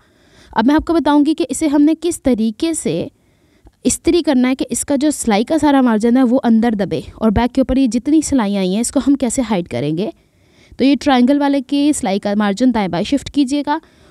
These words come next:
ऊपर से ये अंदर की तरफ, वाइट वाला कपड़ा भी सारा अंदर की तरफ, और यहाँ से भी देख लें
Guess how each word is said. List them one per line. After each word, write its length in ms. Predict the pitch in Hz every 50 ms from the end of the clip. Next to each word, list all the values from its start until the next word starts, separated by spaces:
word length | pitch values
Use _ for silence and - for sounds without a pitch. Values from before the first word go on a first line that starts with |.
| _
ऊपर 280 | - - 220 - 247 262
से 140 | - 285 269
ये 100 | 254 262
अंदर 260 | - 233 202 202 202
की 140 | 220 - 277 220
तरफ, 360 | 254 254 269 285 294 - -
वाइट 220 | 226 190 190 190 226
वाला 160 | 208 196 202
कपड़ा 280 | - 208 - 208 202
भी 100 | 202 220 214
सारा 220 | - 247 214 - -
अंदर 280 | 185 180 175 190 214
की 140 | 214 - 285
तरफ, 400 | - 294 277 285 311 330 - - _ -
और 380 | 214 214 208 214 233 269 - - - - - 202
यहाँ 280 | 214 196 - 220 196 190
से 140 | - 175
भी 80 | - -
देख 260 | - - - - - 190
लें 200 | 196 254 320